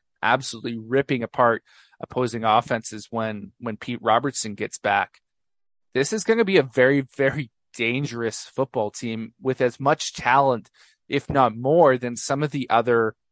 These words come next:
contending franchises. And, and at this stage, maybe it comes from a crossover, which o-, obviously Saskatchewan doesn't want 'cause they want home playoff games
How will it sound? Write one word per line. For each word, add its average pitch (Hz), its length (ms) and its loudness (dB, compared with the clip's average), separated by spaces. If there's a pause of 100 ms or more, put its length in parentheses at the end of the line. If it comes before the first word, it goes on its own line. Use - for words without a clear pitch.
(140)
contending 120 640 -6
franchises. 120 800 0
And, 113 140 -4
and 101 180 -12 (240)
at 123 180 -2
this 180 160 0
stage, 143 420 4 (420)
maybe 156 520 2
it - 100 -6
comes 170 320 -2
from 165 160 -6
a 156 60 -2
crossover, 170 640 2
which - 320 -6 (160)
o-, 139 300 4
obviously 135 340 2
Saskatchewan 131 540 0
doesn't 113 220 -8
want 131 280 2
'cause 120 140 -12
they 123 80 -2
want 123 220 0
home 127 220 -2
playoff 123 380 4
games 110 320 -4